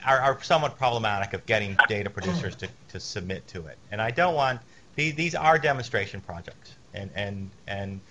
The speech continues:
I, I refer to it as a loose network. It's not like we're gonna, it's not like ENCODE where you're on the phone call with us, um, more than you'd like to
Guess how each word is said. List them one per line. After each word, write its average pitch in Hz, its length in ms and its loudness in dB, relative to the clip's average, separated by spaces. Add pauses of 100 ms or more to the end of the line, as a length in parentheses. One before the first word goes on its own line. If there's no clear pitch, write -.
(220)
I, 107 300 -2
I 87 120 -2
refer 110 300 0
to 117 100 2
it 110 40 2
as 104 120 0
a 101 60 0
loose 107 300 -4
network. 92 420 -4
It's - 160 -14
not 101 320 -2
like 98 200 -6
we're 98 100 -2
gonna, 98 160 -2
it's 95 140 -6
not 110 120 0
like 104 160 0
ENCODE 101 400 -2
where 95 140 -4
you're 90 200 -4
on 92 120 -4
the 92 80 -6 (120)
phone 98 220 -4
call 87 220 -6
with 90 160 -6
us, - 240 -12 (420)
um, 90 320 -2 (880)
more 98 180 0
than 95 140 -2
you'd 92 140 -6
like 87 220 -6
to 87 180 -8